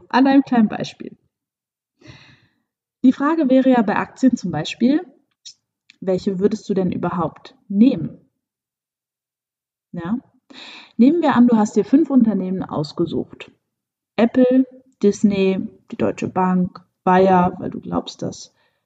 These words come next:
Pharmazieunternehmen immer gut ist, und die Lufthansa, weil du gerne mit der Lufthansa fliegst.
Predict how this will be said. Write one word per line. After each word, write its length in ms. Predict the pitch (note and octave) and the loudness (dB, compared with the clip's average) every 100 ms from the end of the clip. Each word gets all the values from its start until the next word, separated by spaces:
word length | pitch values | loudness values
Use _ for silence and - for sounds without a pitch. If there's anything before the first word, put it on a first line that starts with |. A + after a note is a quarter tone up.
| _ | _
Pharmazieunternehmen 920 | _ E3+ E3 G#3 - F3 - E3+ E3+ - | _ -10 -10 -10 -10 -8 -8 -10 -10 0
immer 240 | B3+ C4+ | 2 4
gut 240 | A#3+ A#3+ A#3+ | 2 0 2
ist, 200 | A3+ - | -2 -2
und 220 | F#3+ - | -8 -6
die 60 | |
Lufthansa, 600 | F#3 E3+ - F3+ F3 F3+ G3 | -6 -6 -8 -8 -6 -4 -4
weil 120 | G#3 | -2
du 100 | A3+ | -2
gerne 280 | G3 G3 G#3+ | -2 2 4
mit 160 | A#3 | 4
der 120 | C4 | 2
Lufthansa 500 | G#3+ - - G3 C4 | 0 -2 -6 -4 -4
fliegst. 600 | - - C#3+ - - - | -8 -8 -8 -8 -18 -20